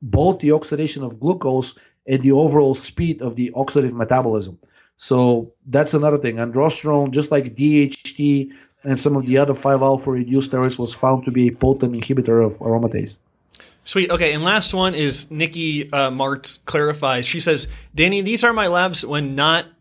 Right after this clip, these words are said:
Speaker 2: on any thyroid, uh, meds." She says, "Low T S H, low T three, low T four.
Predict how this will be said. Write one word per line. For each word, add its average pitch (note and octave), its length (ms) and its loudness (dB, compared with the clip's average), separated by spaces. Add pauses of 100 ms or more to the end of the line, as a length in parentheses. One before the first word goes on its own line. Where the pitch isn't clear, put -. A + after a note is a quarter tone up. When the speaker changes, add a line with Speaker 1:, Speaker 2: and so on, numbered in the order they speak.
Speaker 2:
on C#3 320 0
any C#3+ 160 -6
thyroid, C3 640 -2 (120)
uh, C#3 60 -6
meds." B2+ 320 -4
She - 180 -4
says, C#3 320 -4 (260)
"Low F3 180 4
T G#3 200 0
S G3 160 0
H, D#3 320 -2
low D3+ 160 0
T F#3 180 -8
three, D3 420 -6
low C#3+ 160 0
T F3 200 -12
four. C3 460 -2